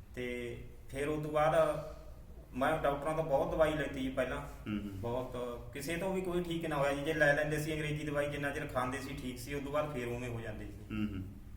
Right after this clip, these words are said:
Speaker 1: ਚਲੋ ਫਿਰ ਐਂ ਚੱਲੀ ਗਿਆ ਜੀ। ਫਿਰ
Speaker 2: ਹੂੰ।
Speaker 1: ਮੈਂ ਦਵਾਈ ਲੈਣੀ ਬੰਦ ਕਰਤੀ।
Speaker 2: ਹੂੰ, ਹੂੰ।
Speaker 1: ਕੋਈ ਵੀ ਦਵਾਈ ਨਾ ਲੈਤੀ ਜੀ, ਬਸ ਐਂ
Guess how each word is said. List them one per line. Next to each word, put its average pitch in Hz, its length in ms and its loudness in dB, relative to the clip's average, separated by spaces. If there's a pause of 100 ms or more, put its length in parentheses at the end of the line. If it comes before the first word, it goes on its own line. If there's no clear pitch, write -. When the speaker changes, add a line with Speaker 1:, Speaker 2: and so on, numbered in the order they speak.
(580)
Speaker 1:
ਚਲੋ 139 480 -4
ਫਿਰ 143 120 -4
ਐਂ 143 160 0
ਚੱਲੀ 143 320 -4
ਗਿਆ 135 140 2
ਜੀ। 131 100 0
ਫਿਰ - 300 -4
Speaker 2:
ਹੂੰ। 151 80 2
Speaker 1:
ਮੈਂ 156 80 6
ਦਵਾਈ 143 260 2
ਲੈਣੀ 147 180 -2
ਬੰਦ 131 220 2
ਕਰਤੀ। 113 300 -2
Speaker 2:
ਹੂੰ, - 460 -6
ਹੂੰ। 92 140 -6
Speaker 1:
ਕੋਈ 147 240 0
ਵੀ 165 60 0
ਦਵਾਈ 143 260 2
ਨਾ 131 120 0
ਲੈਤੀ 120 260 -2
ਜੀ, 135 120 -6
ਬਸ 127 220 -2
ਐਂ 131 240 -2